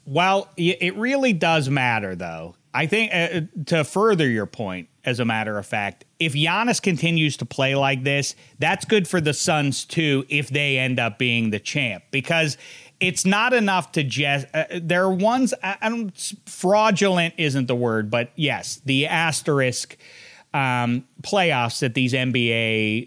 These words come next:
that this entire N B A tournament has kind of turned into, it at least at the end will feel, for history's sake, um, more meaningful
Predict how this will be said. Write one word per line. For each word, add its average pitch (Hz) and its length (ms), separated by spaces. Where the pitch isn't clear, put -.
that 127 180
this 120 160
entire 113 440
N 107 120
B 104 140
A 95 80
tournament 113 460
has 110 140
kind 123 300
of 107 100
turned 113 280
into, 139 420
it 208 140
at 214 160
least 247 500
at 180 200
the 151 180
end 110 460
will 156 260
feel, 131 800
for 151 240
history's 131 560
sake, 113 500
um, 127 460
more 156 280
meaningful 123 840